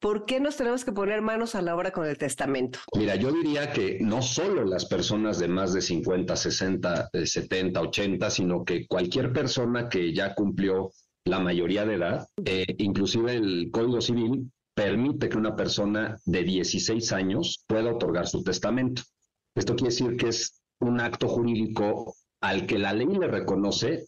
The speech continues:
Speaker 2: tal trascendencia que permite que una persona, voy a decir así, desde que puede tener descendencia, eh, o desde que puede tener bienes, ya se faculte para que pueda otorgar un testamento.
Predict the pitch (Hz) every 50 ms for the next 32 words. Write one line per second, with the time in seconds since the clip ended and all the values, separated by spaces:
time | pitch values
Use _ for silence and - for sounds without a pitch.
0 | _ - 131 147 160 160 170 151 151 131 - 104 101 98 98 95 90 - - 95
1 | 101 127 - - _ _ - 98 92 90 - 98 95 104 117 127 123 127 147 123
2 | 135 135 131 127 120 123 117 113 - 143 131 120 113 107 113 123 120 - - -
3 | - - - _ _ - 123 143 139 131 - 143 131 131 123 175 165 127 101 90
4 | 82 85 95 90 90 - 90 95 90 - - - 123 131 143 170 180 202 180 185
5 | 117 110 107 110 113 117 113 104 101 98 87 - - 92 92 90 87 95 101 101
6 | 98 - - 117 127 185 123 117 - - - 95 92 95 92 90 - - _ _
7 | _ _ _ _ - 92 95 90 - - - - - 95 92 - 92 - 110 107
8 | 110 139 180 185 180 135 120 120 123 123 104 104 110 113 110 107 107 127 190 110
9 | - - - - - _ _ - 90 82 117 120 131 - - 139 123 - - _
10 | - - 90 92 - 135 127 117 123 123 113 127 127 - - - 78 - 85 -
11 | - 104 101 98 - 92 85 82 82 82 87 87 92 92 90 - 262 294 339 320
12 | - -